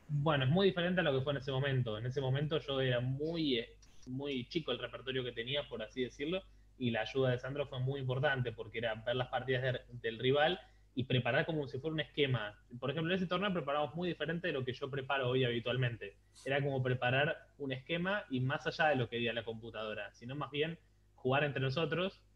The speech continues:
e intentar entender un poco la posición, cosa que hoy en día ya no hago tanto porque tengo como un conocimiento más amplio quizás,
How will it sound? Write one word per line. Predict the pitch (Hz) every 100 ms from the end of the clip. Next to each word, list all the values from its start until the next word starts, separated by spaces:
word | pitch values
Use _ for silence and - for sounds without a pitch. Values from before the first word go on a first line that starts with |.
| _ -
e | 117 113
intentar | 123 123 127 143 151 143
entender | 131 131 127 135
un | 135
poco | 139 139
la | 123
posición, | 120 113 120 123 101 98
cosa | - 143 147
que | 139
hoy | 143
en | 143
día | 170 160
ya | - 147 135 - _ _ _ -
no | 165
hago | 165
tanto | 170 185 185 143
porque | 131 120 123 120 - _ -
tengo | 143 143 139
como | 131 127
un | 131 131
conocimiento | 131 131 139 135
más | 139 135
amplio | 165 165 156 139
quizás, | 143 165 175